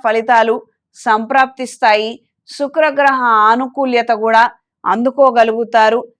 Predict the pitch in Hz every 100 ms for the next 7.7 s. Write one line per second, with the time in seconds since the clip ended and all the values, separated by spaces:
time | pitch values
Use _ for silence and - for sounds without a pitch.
0 | _ - 208 233 233 277 254 254 294 320
1 | 302 294 240 254 254 - _ _ - 190
2 | 220 254 277 262 269 247 240 233 226 254
3 | 240 247 226 220 233 _ _ _ 190 214
4 | 233 294 311 - 247 233 269 302 277 240
5 | 226 240 233 277 277 269 240 214 220 226
6 | 254 247 - 240 226 233 233 _ _ _
7 | 233 208 208 220 233 285